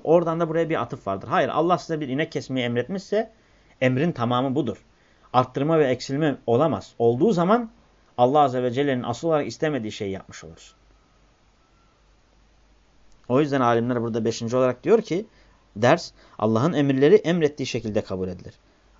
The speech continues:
Artma ve eksilmeye yer olmadığı gibi gereksiz ayrıntılar üretme ve sorunlar çıkarmanın da bir anlamı, bir gereği yoktur.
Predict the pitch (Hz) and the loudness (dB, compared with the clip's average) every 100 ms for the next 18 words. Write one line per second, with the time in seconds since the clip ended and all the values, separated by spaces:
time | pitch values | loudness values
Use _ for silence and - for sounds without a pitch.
0 | - 120 135 170 151 123 147 143 160 151 | 0 0 2 2 4 2 -2 0 2 4
1 | 123 160 - 151 165 143 131 131 131 190 | 6 6 6 4 6 2 2 2 0 0
2 | 135 135 127 - - 135 131 131 143 165 | 4 4 2 -4 2 2 2 0 2 2
3 | 135 135 131 175 160 - 135 143 165 - | 4 2 2 2 2 2 0 2 2 2
4 | 139 127 135 190 170 240 - _ _ _ | 0 2 0 2 4 2 0 _ _ _
5 | _ 127 143 127 120 139 160 135 123 120 | _ 0 4 2 2 0 0 -2 2 4
6 | 120 170 123 113 - | 4 4 4 2 -4